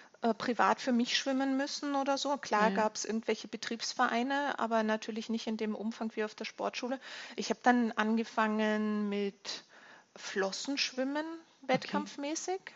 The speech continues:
Speaker 1: hab
Speaker 2: Ja.
Speaker 1: ich probiert. Das hat mir dann aber nicht so viel Spaß gemacht und dann bin ich zum Volleyball gewechselt und hab dann eigentlich nur noch Volleyball gespielt.
Speaker 2: Mhm. Und
Speaker 1: Das
Speaker 2: wie
Speaker 1: Schwimmen kam erst wieder mit Österreich.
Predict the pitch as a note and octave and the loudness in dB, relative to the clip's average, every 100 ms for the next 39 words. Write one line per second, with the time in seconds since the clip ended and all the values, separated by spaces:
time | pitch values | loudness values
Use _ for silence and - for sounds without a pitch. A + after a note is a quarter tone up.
0 | - F#3 F#3+ - C#4 A#3 A#3 E4 F#4 - | -4 0 0 0 -6 -4 0 0 0 -6
1 | - - - - A#3+ - - - A3+ A3+ | -14 -18 -18 -6 -4 0 -2 0 2 4
2 | A3 A3 A3+ - - A3+ - G3+ - - | 4 2 0 -4 -4 -4 4 4 2 -4
3 | C#4 C4+ C4 B3 A#3 A3+ A3+ - G3+ F#3 | -4 -2 0 0 0 -2 -2 -4 -4 -4
4 | F#3 F3+ F3+ F#3 F3+ - F#3+ - - _ | -2 -2 -4 -4 -6 -6 -8 -10 -20 _
5 | - _ A3 A3 G3+ - G3 G3+ G#3+ G#3+ | -20 _ -10 -4 -4 -2 -4 -4 -6 -4
6 | G3+ G3+ G3 G3+ G3 F#3 G3 - F#3+ F#3+ | -4 -4 -2 -2 -2 -4 -4 -8 -8 -10
7 | - _ _ G#3+ G#3+ G3 F#3+ G3 G3 G3 | -12 _ _ 0 2 2 0 -2 -2 -2
8 | G3+ - _ _ _ _ - - - - | -4 -12 _ _ _ _ -14 -10 -10 4
9 | A3 G3+ G#3+ A#3 B3 A#3 A#3 A#3 A#3 - | 8 8 8 6 6 6 4 6 2 -2
10 | A#3+ A#3+ A#3 G#3+ G3+ - F#3 G3 - | 0 2 2 0 -2 -2 -2 -2 -6